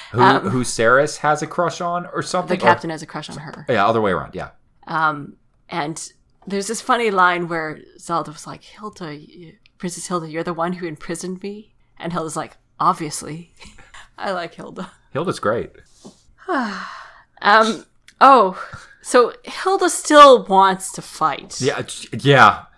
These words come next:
Speaker 1: Like, you've, Link has his Triforce. Uh, the Triforce of Power is gone from her, I think.
Speaker 2: Yeah, I guess.
Speaker 1: Actually, they never really
Speaker 2: They know, th-, you don't see the Triforce at all after this until that you get to the Sacred Realm.
Speaker 1: Okay, so it may actually be assumed that Link has the whole thing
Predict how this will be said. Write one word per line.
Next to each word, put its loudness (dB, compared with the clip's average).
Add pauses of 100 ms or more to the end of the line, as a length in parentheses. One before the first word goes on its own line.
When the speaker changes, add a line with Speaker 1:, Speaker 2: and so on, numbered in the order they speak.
(120)
Speaker 1:
Like, 2
you've, -4 (460)
Link -2
has 4
his -2
Triforce. 0
Uh, 0
the -2
Triforce 2
of -6
Power 4
is -6
gone 0
from -4
her, 0
I 0
think. -8 (320)
Speaker 2:
Yeah, -10
I -12
guess. -12 (420)
Speaker 1:
Actually, -4
they -2
never -6
really -4
Speaker 2:
They 2
know, 6
th-, -4
you 0
don't 6
see -6
the -2
Triforce -2
at -6
all 2
after -4
this -14
until -12
that -14
you -12
get -12
to -16
the -12
Sacred -14
Realm. -10
Speaker 1:
Okay, 2
so -2
it -4
may 2
actually 2
be -2
assumed -2
that -10
Link -2
has 0
the 0
whole 0
thing 0